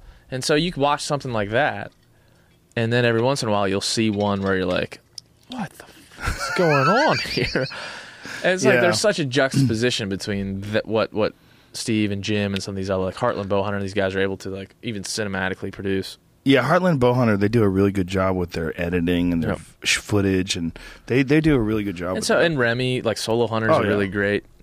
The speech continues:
Speaker 2: Tim
Speaker 1: one,
Speaker 2: Burnett,
Speaker 1: too.
Speaker 2: yeah.
Speaker 1: Yeah, Tim Burnett. Um, and so, like, there is this really good, and, like, I don't know if they're pulling up the, the ones that aren't so good or they're being brought down.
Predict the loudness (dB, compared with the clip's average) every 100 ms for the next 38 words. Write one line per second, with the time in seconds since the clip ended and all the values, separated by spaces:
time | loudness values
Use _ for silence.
0 | -6 -2 0 0 0 -2 -2 0 0 0
1 | -2 -4 -10 -8 -6 -8 -10 -18 -6 -2
2 | -2 0 0 0 2 2 2 2 4 2
3 | 2 0 2 -2 -6 -14 -14 -6 -2 0
4 | 0 0 2 2 0 -6 -18 -20 -20 _
5 | -10 -6 -4 -6 -4 -2 -2 -2 -4 -2
6 | -2 -6 -16 -4 0 0 -2 -4 -2 -2
7 | -2 -4 -6 _ _ _ _ _ _ _
8 | -20 _ -14 -2 2 2 2 0 -2 0
9 | 0 0 0 -2 -2 -2 -2 0 0 2
10 | 0 -4 -4 -4 -4 -6 -8 -12 -14 -16